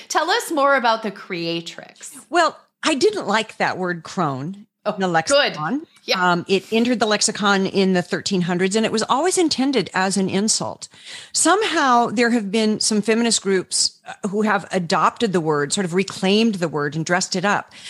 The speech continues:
Speaker 2: But I think that words matter. And I think that the history, the etymology of a word matters. And the word crone comes from the old French word carrion, which means the dead flesh of rotting animals.
Speaker 1: Yes.
Speaker 2: So it's not really a nice word. And, and there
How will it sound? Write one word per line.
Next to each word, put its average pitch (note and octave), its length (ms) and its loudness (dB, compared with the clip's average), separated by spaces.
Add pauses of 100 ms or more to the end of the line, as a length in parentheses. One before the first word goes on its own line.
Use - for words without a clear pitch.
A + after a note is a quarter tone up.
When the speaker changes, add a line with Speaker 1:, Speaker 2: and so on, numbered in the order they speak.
(100)
Speaker 2:
But B3 100 0
I C4+ 80 4
think F#4 280 2
that G#4 140 2
words A3 440 2
matter. F3 580 0
And F#3 140 2
I G3+ 80 4
think D4 260 2
that - 140 -10
the A#3+ 80 -2
history, D#3+ 480 0
the - 180 0
etymology G3+ 600 2
of - 80 -8
a C#3 40 -8
word C#3 460 -10
matters. - 560 -8 (380)
And G#3 120 4
the A3 60 4
word C#4+ 260 2
crone C4 360 2
comes A3 240 2
from G3 140 4
the F3+ 100 4
old G3+ 200 0
French G3 380 0
word F3 220 -2
carrion, D#3+ 600 0
which D3+ 180 -4
means F#3 240 0
the F3 100 -2
dead E3+ 260 -2
flesh F#3 320 0
of D#3+ 120 -6
rotting D#3+ 340 0
animals. G3 460 -4
Speaker 1:
Yes. - 40 -20 (140)
Speaker 2:
So F#4 440 2 (380)
it's - 220 2
not F#4+ 260 4
really D#4+ 380 2
a A#3 80 0
nice A#3 480 2
word. F#3+ 640 2
And, G3+ 200 0 (100)
and A3+ 180 -2
there B3 220 2